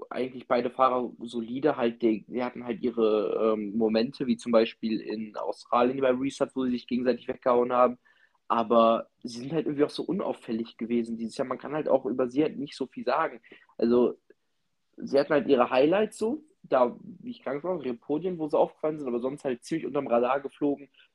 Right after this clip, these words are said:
Dann das Beben auf der Führungsebene, äh, mit Schaffnauer, den sie verloren haben. Also Alpine, Schrägstrich Renault, wie eine einzige Enttäuschung, muss man sagen. Ähm, ja, deswegen, ähm, eine vier plus.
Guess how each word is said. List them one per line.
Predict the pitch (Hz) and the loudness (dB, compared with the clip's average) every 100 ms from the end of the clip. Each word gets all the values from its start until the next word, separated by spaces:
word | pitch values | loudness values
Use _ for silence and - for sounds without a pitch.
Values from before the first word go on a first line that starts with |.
| - | 0
Dann | 120 123 | 0 2
das | 123 - | 0 0
Beben | 131 135 | -2 2
auf | 139 135 | 0 -2
der | 127 | -8
Führungsebene, | - 139 131 - - 127 127 123 127 120 - | -2 -2 -4 -4 -2 -2 0 2 2 0 -2
äh, | |
mit | 120 120 120 | -2 -2 -4
Schaffnauer, | 135 - 131 127 | -8 -6 -4 -4
den | 123 123 | -4 -8
sie | 120 | -8
verloren | - 117 123 127 | -4 -2 -2 -2
haben. | 123 117 117 _ _ _ _ | -2 -2 -6 _ _ _ _
Also | - 123 | -4 0
Alpine, | - 120 - 143 147 147 | 2 0 -2 -4 -2 -2
Schrägstrich | - 135 135 135 131 | -2 -4 -4 -6 -2
Renault, | 127 131 143 139 | 0 4 2 2
wie | |
eine | 123 | 0
einzige | 95 131 143 139 | 0 -2 -4 0
Enttäuschung, | 127 123 135 147 - 160 175 _ - | 0 0 0 0 0 -4 -4 _ -8
muss | 143 139 | -8 -4
man | 139 | -4
sagen. | 139 139 139 139 - _ _ _ _ - | 2 2 2 -4 -14 _ _ _ _ -4
Ähm, | - 113 113 117 120 _ _ - | 2 2 2 0 -4 _ _ -2
ja, | 107 104 - _ _ _ _ | 0 0 -6 _ _ _ _
deswegen, | 117 110 - 117 117 117 113 - | -12 -8 -2 -2 0 -2 -2 -2
ähm, | 82 107 107 104 104 - | 0 2 0 -2 -8 -4
eine | 113 113 110 | -2 -2 -4
vier | - 120 | -4 -6
plus. | - 143 170 - - | 4 4 4 -4 -18